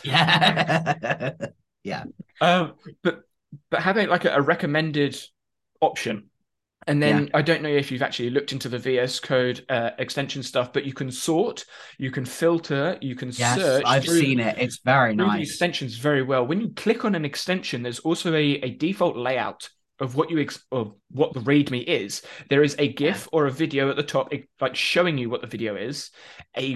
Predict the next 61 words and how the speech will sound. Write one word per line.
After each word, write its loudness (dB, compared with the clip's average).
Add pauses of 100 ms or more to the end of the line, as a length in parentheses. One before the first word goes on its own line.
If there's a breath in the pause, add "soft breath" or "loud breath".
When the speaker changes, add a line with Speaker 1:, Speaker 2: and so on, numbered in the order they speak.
(140)
Speaker 2:
good 2
summary 0
of -2
what 2
the -2
plugin 2
is, -4
an 2
updated 0
Speaker 1:
<sighs> -6
Speaker 2:
summary 2
of -2
Speaker 1:
Yeah. 0
Speaker 2:
what 4
the -2
plugin -2
is, -4
just -14
to -12
say, -6
Speaker 1:
Yeah. -2 (140)
Speaker 2:
'cause -12
some -4
plugins -4
don't -4
have -2
that. -6 (300 loud breath)
Um, 4 (260 loud breath)
and 2
then 2
they 0
also 0
have 0
a -2
star, 2
a -2
star 4
rating 2
of 0
the -6
plugin, -2 (100)
Speaker 1:
Yeah. -10
Speaker 2:
which 0
is -2
voted 0
for 0 (200 loud breath)
by 4
community 0
users. -4
Not 2
everyday 2
users 0
that 0
have -4
just -6
installed 2
it -2
once -2
and -6
then -6
left, -4